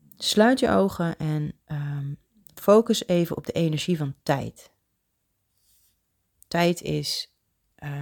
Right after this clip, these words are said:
bijzonder, want universeel gezien is er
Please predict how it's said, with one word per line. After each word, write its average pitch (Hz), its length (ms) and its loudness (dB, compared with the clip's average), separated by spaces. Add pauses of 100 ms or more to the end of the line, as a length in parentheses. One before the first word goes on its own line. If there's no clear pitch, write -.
(160)
bijzonder, 156 760 -2
want 147 520 -2 (240)
universeel 175 540 2
gezien 151 320 -4
is 156 220 -6
er 151 320 -8